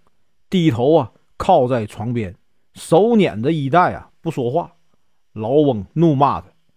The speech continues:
：“你这贱女子啊，辱没我家门风！不快快走开，就用鞭子抽打。”青凤低着头跑出去，老翁呢，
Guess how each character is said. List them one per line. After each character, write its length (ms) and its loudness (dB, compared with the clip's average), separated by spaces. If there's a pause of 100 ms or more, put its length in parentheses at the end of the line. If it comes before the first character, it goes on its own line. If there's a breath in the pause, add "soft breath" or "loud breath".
(280)
：“你 120 -10
这 120 0
贱 280 2
女 160 2
子 220 -12
啊， 160 -20 (220)
辱 240 0
没 480 2
我 200 0
家 280 2
门 200 -4
风！ 280 -6 (640)
不 240 -4
快 260 2
快 240 4
走 280 -4
开， 280 0 (460)
就 180 4
用 120 2
鞭 260 2
子 220 -8 (160)
抽 260 -2
打。” 240 -6 (800)
青 260 0
凤 280 4
低 180 0
着 100 6
头 280 2
跑 360 -8
出 160 -2
去， 240 -4 (320)
老 120 -2
翁 300 4
呢， 140 -8